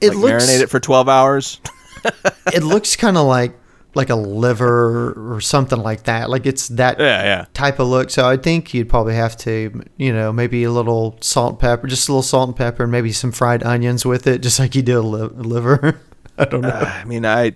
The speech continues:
Speaker 2: I don't know.
Speaker 1: <laughs> I have no fucking clue, man, but it ain't for me. But this is Texas. You could smoke it.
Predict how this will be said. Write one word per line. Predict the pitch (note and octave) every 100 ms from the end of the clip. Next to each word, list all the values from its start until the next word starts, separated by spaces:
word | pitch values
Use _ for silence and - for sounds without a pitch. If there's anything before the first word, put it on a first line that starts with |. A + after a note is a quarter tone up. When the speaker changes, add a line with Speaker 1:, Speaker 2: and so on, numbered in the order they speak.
| - - - -
Speaker 2:
I | G#2 A#2+
don't | A2+
know. | A2 G#2+ G2+ G2+ - - -
Speaker 1:
<laughs> | G3+ E3 -
I | A#2
have | A#2+ G#2+
no | A2+ A#2 B2
fucking | A#2+ B2 A2+
clue, | A2+ A#2+ A#2 G#2+
man, | G2+ G2 G2+
but | F#2+ G#2+ - _ _ _ _
it | A#2
ain't | C3 C3+
for | B2+
me. | B2 B2 A#2+ A2+ A2+
But | C3+
this | F3+ -
is | E3+
Texas. | - C#3 - A#2 G#2+
You |
could | A#2+ A#2+
smoke | - - A#2+ C3+ C3+
it. | G#2+ A#2+ -